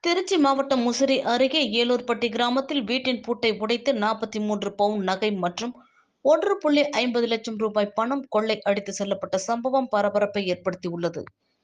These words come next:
திருச்சி மாவட்டம் தொட்டியம் தாலுகா ஏலூர்பட்டி கிராமத்தைச் சேர்ந்தவர்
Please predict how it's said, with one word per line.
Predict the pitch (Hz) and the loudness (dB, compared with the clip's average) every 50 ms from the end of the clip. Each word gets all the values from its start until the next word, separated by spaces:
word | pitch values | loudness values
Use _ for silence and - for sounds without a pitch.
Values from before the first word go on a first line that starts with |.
| _ _ _ _ _ _ _ _ _ _ - | _ _ _ _ _ _ _ _ _ _ 0
திருச்சி | 349 381 403 403 403 381 | 2 2 2 2 2 2
மாவட்டம் | 359 359 349 339 330 339 349 311 - | 4 4 4 4 4 2 0 2 2
தொட்டியம் | 294 285 294 302 311 320 302 302 | 0 0 0 0 0 0 2 2
தாலுகா | 294 294 285 294 294 294 302 302 302 - - _ - | 2 4 4 2 2 2 2 0 0 -2 -8 _ 2
ஏலூர்பட்டி | 247 262 262 262 269 262 262 - 254 247 254 233 | 4 4 6 6 4 2 2 0 -2 0 0 0
கிராமத்தைச் | 208 233 233 226 226 226 214 226 226 220 - | 0 0 0 0 0 -2 -2 -2 -2 -2 0
சேர்ந்தவர் | 233 233 233 220 233 226 240 240 247 | -2 -2 0 0 -2 -2 -2 -4 -4